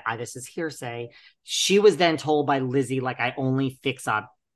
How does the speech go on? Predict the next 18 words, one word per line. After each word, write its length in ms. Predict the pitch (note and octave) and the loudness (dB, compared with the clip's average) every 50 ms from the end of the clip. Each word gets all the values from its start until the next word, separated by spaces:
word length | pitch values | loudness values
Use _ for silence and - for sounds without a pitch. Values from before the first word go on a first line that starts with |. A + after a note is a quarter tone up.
| _ _ | _ _
Jew 300 | A#2+ A2 B2 C3 C#3 C3 | -10 -4 0 2 2 4
on 240 | C3 B2+ A#2+ A#2 A2+ | 2 2 0 -2 -6
Jew. 420 | G#2 A#2 A2+ F#2+ F#2 F2+ F2+ G2 A2+ | -8 -10 -10 -10 -10 -12 -14 -16 -14
Like, 140 | B2+ A#2 - | -14 -10 -2
that's 260 | - A2+ A2+ A2+ - B2+ | -2 0 0 -2 -2 -4
my 160 | B2 A#2+ A#2+ | -4 -4 -4
business. 600 | G#2+ B2 A2+ G2 - - G2 F#2 G2 A#2 - - | -4 -6 -8 -8 -10 -12 -10 -8 -8 -8 -8 -8
And 120 | C3 A#2+ | -6 -2
I'm 200 | A#2 C3+ D#3 D#3 | 0 2 2 2
Jewish. 400 | C#3 C3+ D3+ C#3 C3+ C3+ C3 B2+ | 2 2 2 4 4 2 -2 -4
So 140 | - C3+ A#2+ | -4 -6 -6
it's, 160 | A#2 A2+ - | -6 -6 -8
if 140 | C3 A#2 B2 | -10 -6 -4
anyone 320 | C3 C3+ D3+ D3 C#3+ C#3 C3+ | -4 -2 -2 -2 -2 -2 -4
is 100 | B2+ - | -6 -6
thinking 260 | - B2+ - C3 A#2 | -10 -10 -8 -8 -8
I'm 120 | A#2 B2 | -8 -6
using 320 | B2 B2 G#2 - A#2+ A2 | -8 -8 -8 -10 -12 -12